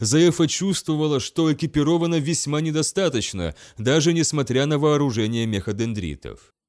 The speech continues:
Конечно же, было вполне резонно, что два старших техножреца помедлили с бегством, чтобы обеспечить себе возможность самозащиты посреди вторжения. И все же что-то застряло в голове и никак не отпускало.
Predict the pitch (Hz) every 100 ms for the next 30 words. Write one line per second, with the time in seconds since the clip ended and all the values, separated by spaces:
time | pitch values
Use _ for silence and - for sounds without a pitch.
0 | _ _ - 127 123 143 - 160 131 147
1 | 135 147 135 - 143 151 151 147 151 175
2 | 151 117 - 139 117 131 - 135 127 -
3 | 127 123 101 113 107 127 - 160 156 165
4 | 185 131 123 117 104 151 147 - 120 101
5 | - 160 165 139 143 147 - 151 156 160
6 | - 143 139 117 139 123 131 - 117 117
7 | 110 110 - 143 - 143 - 123 107 98
8 | 117 107 90 85 65 60 52 - _ _
9 | _ _ - 123 120 - 156 180 127 135
10 | - - 156 160 120 156 - 139 165 165
11 | 151 120 147 151 143 170 156 143 147 143
12 | - 151 - 143 151 123 - 120 - -
13 | 80 64 - -